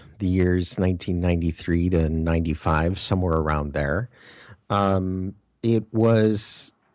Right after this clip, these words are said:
and still takes place in Loring Park, uh, which is a lovely little park in, uh, downtown Minneapolis that actually has grown from, um,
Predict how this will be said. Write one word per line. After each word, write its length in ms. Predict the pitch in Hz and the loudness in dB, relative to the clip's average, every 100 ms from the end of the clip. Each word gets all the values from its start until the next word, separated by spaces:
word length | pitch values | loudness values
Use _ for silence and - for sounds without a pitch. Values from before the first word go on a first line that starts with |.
| _ | _
and 400 | - 123 127 117 | 0 2 4 2
still 340 | - - 180 139 | -2 4 4 4
takes 300 | 131 104 - | 0 -2 -2
place 420 | 120 104 101 - | 0 2 0 -4
in 500 | - 104 95 92 92 - | -4 -2 0 0 -2 -4
Loring 460 | 107 110 110 101 95 | 0 2 4 4 0
Park, 500 | - 85 73 - 80 - _ _ _ | -2 -2 -2 -8 -20 -20 _ _ _
uh, 220 | - 87 | -6 -2
which 320 | 85 87 90 101 | -2 -4 -4 -2
is 200 | 92 92 | -2 -2
a 140 | 92 | -2
lovely 460 | 90 90 98 101 92 | -2 0 0 0 -2
little 240 | 90 87 | 0 -2
park 480 | - 87 85 - - _ | 0 0 0 -2 -16 _
in, 680 | - 90 90 90 87 87 85 - | -6 -4 -2 -2 -2 -4 -6 -6
uh, 300 | 82 85 85 85 | -2 0 -2 -2
downtown 680 | 90 85 80 87 85 85 82 _ | 0 0 0 0 0 0 -4 _
Minneapolis 720 | - 90 87 85 87 104 95 | -4 0 2 2 0 -2 -2
that 180 | - 87 - | -2 -4 -4
actually 880 | 90 117 - - 107 92 87 85 82 - - - - - | -6 -4 -4 0 2 2 0 0 -4 -10 -20 -20 -20 -4
has 380 | 98 92 90 - - _ _ - | 2 2 0 -6 -16 _ _ -10
grown 840 | 104 98 104 104 92 92 98 101 - | -2 2 4 4 2 2 0 -2 -8
from, 640 | - - 107 95 98 85 85 - _ _ - | -12 -2 0 2 0 -2 -4 -8 _ _ -6
um, 540 | 104 90 87 85 87 | -2 0 -2 -4 -8